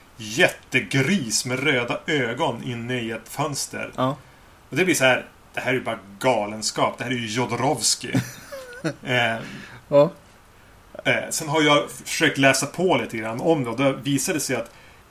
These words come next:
Speaker 1: dottern i familjen Lutz hade en låtsaskompis som var en gris.
Speaker 2: Ja.
Speaker 1: Eh, och att då, en, en av sakerna som inte var med i filmen som de nämnde var att de hade sett det. Eh,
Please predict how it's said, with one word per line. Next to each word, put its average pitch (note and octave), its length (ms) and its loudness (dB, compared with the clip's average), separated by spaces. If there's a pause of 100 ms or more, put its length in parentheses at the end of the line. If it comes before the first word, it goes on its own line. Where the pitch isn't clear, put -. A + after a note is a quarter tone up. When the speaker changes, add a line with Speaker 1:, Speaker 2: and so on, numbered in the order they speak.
(140)
Speaker 1:
dottern D#3+ 540 2
i A#2 120 -2
familjen A#2 480 -2
Lutz B2 300 0
hade C#3+ 440 2
en A2+ 260 0
låtsaskompis - 1700 -4
som A#2+ 240 -4
var C#3 260 4
en A#2 120 -2
gris. A2 680 -4 (300)
Speaker 2:
Ja. C3 220 0 (100)
Speaker 1:
Eh, A#2+ 200 0
och C3 160 6
att - 160 0
då, C3+ 280 -4
en, D3+ 200 0
en C#3+ 200 0
av C3+ 60 -2
sakerna B2 400 -2
som C3 120 -6
inte B2+ 100 -6
var B2+ 80 -2
med B2 120 -4
i A2+ 40 -6
filmen B2+ 420 -2
som A#2 180 -8
de A2+ 140 -8
nämnde A#2 340 -4
var A#2 100 -4
att A2+ 80 -6
de A2+ 100 -8
hade A#2 160 -6
sett - 260 -2 (100)
det. G#2+ 240 -6 (120)
Eh, C3 180 -8